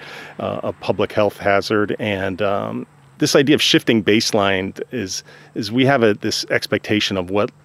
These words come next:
growing up in the Catskills is, should be like. And, and it, obviously it's gonna change over time. I mean,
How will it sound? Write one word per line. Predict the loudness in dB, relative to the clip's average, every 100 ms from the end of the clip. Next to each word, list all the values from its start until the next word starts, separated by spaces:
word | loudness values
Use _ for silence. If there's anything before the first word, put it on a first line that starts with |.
| _ _
growing | -4 0 0
up | 0
in |
the | 0
Catskills | 2 0 0 0 0 0
is, | -2 -2 -4
should | 0 0
be | 2
like. | 2 2 2 -4
And, | -6 -8 -12 -20 -20 -20 _ 0
and | 2
it, | 2 -2 -6 -2
obviously | 2 2 2
it's | 0
gonna | -2 -4
change | -2 -2 -2 -2
over | -4 -6
time. | -10 -6 -4 -4
I | -8
mean, | -10 -10